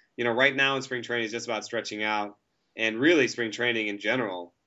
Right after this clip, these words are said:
is just about getting the pitchers ready for the season." And so he, he thought that, um,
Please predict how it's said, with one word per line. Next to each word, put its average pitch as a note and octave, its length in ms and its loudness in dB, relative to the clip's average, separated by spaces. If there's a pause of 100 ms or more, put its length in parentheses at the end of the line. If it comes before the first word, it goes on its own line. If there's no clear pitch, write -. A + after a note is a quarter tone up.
(100)
is G2+ 180 -6
just A#2 260 -2
about G2+ 380 0
getting A2 220 2
the G#2 80 -4
pitchers G2 640 -4
ready G2+ 280 -2
for F#2+ 140 -10
the F#2 80 -8
season." G2 420 -4 (680)
And G#2+ 300 0
so A#2 320 6
he, A#2 140 4
he C3 340 -2
thought C3+ 340 2
that, A2+ 260 -4
um, G2+ 400 -2